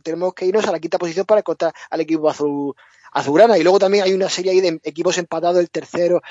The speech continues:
el cuarto y el quinto, empatado a victoria y a derrota, el sexto y el séptimo. Di-, digamos que este, es que hay muchísima igualdad, tanto por la parte alta como por la parte baja, pero vamos, eso de la Liga A C B,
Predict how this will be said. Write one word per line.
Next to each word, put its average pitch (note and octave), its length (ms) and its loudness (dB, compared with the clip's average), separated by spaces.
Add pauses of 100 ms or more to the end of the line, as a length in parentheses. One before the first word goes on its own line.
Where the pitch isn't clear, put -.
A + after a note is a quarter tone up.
(180)
el D#3+ 160 0
cuarto E3 300 2
y E3 60 6
el D3+ 120 -2
quinto, G3 560 2 (140)
empatado E3+ 340 -4
a - 20 0
victoria E3 400 0
y E3 40 0
a E3 40 2
derrota, F#3 600 2
el D3+ 180 -4
sexto E3+ 500 -6
y D3+ 100 -2
el D3+ 80 -6
séptimo. F#3+ 420 -2
Di-, D#3+ 200 -4 (220)
digamos F3+ 380 0
que G3 80 0
este, F#3 360 -2
es F3+ 60 -4
que G#3 200 2 (180)
hay F#3+ 420 0 (1300)
muchísima G3 360 2
igualdad, F#3 380 4
tanto E3+ 220 -2
por D#3+ 140 0
la D#3 120 0
parte G3 280 0
alta A3+ 380 -2
como E3 320 -2
por E3 160 0
la D#3 140 2
parte F3+ 420 -4
baja, E3+ 300 2
pero D3 160 -8
vamos, F3 240 -4 (140)
eso F3+ 240 -2 (220)
de D#3+ 80 0
la D#3+ 120 0
Liga F3 180 2
A D#3+ 40 -2
C E3+ 140 0
B, F#3+ 220 0